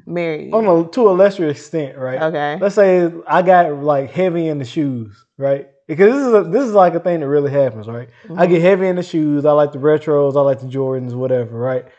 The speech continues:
Speaker 1: Okay.
Speaker 2: And, like, all of a sudden, it's like, "Look, I got a shoe collection. I gotta take up, like, your part of the closet to keep
Speaker 1: Oh,
Speaker 2: my
Speaker 1: yeah.
Speaker 2: shoe collection." You feel me?
Speaker 1: Mm-hmm.
Speaker 2: On top of that, there's, like, a money investment in that. And I,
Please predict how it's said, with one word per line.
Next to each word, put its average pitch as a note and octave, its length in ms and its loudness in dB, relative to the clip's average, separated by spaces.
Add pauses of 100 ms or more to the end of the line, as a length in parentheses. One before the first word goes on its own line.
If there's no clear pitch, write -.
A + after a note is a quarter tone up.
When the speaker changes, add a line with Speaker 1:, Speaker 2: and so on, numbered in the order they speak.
(140)
Speaker 1:
Okay. F3+ 180 -14 (120)
Speaker 2:
And, D3 140 -2
like, C#3+ 220 0
all F3 220 2
of E3 80 -2
a E3 60 0
sudden, F3 280 0
it's D#3+ 120 -4
like, C3+ 200 0
"Look, B2+ 300 -8 (320)
I D#3+ 100 -2
got D3+ 200 4
a - 20 -8
shoe E3 220 -4
collection. D3 640 -4 (220)
I F3+ 160 2
gotta E3 240 0
take D3 240 -4
up, C#3+ 340 -6
like, C3 220 -6
your D3+ 180 0
part D3+ 260 2
of C3 60 -10
the C3 80 -8
closet C3+ 640 -6
to C#3+ 140 -10
keep F#3+ 240 -8
Speaker 1:
Oh, D#3 40 -12
Speaker 2:
my D3+ 100 0
Speaker 1:
yeah. D3+ 120 -4
Speaker 2:
shoe E3 200 -2
collection." D#3 560 0 (420)
You D#3+ 140 -4
feel F#3+ 240 2
me? F#3 140 -6 (200)
Speaker 1:
Mm-hmm. F3 240 -10
Speaker 2:
On D#3+ 120 2
top F#3+ 260 4
of E3+ 60 -2
that, D#3 200 2
there's, D#3 220 0
like, C#3+ 280 2
a D#3 100 -6
money D#3+ 600 -4
investment D#3 540 -2
in D#3 140 -4
that. D3+ 360 -4
And D3+ 120 0
I, G#3+ 240 -2